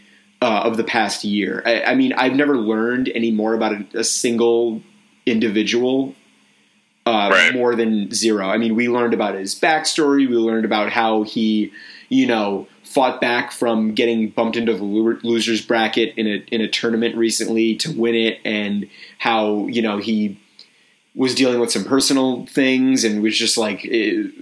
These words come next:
Speaker 1: it, it was, he's like a Kennedy. He's like, he's like the J F K of Smash. Like, he's, he's more than just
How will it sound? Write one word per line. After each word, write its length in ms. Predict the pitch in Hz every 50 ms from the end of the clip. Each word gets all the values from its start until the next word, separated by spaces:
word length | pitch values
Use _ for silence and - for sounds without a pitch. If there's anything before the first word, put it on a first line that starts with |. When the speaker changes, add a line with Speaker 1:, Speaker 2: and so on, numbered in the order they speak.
| - - - - - - - - -
Speaker 1:
it, 200 | 131 131 123 -
it 60 | 131
was, 200 | 127 135 131 -
he's 240 | - 139 131 127 -
like 140 | 147 139 123
a 60 | 107
Kennedy. 500 | - - - 139 127 117 98 101 98 95
He's 180 | 98 117 110 -
like, 240 | 120 110 104 -
he's 240 | - - 120 117 107
like 240 | 117 120 110 92 110
the 100 | 120 117
J 340 | 104 - 110 117 113 117 117
F 180 | 113 110 -
K 460 | - - - 110 110 107 104 101 98 98
of 280 | 98 95 92 95 92 - - _ _ _ _ _ _ _ _ _ _ _ _ _ _ _ _ _ - -
Smash. 720 | - - - - 127 117 113 110 104 95 95 92 - -
Like, 260 | 110 104 101 95 -
he's, 440 | - 107 110 107 101 - - - -
he's 300 | - 113 110 104 95 98
more 420 | 110 110 110 113 117 117 117 117 113
than 240 | 104 107 107 107 98
just 540 | 110 107 101 98 - - - - - -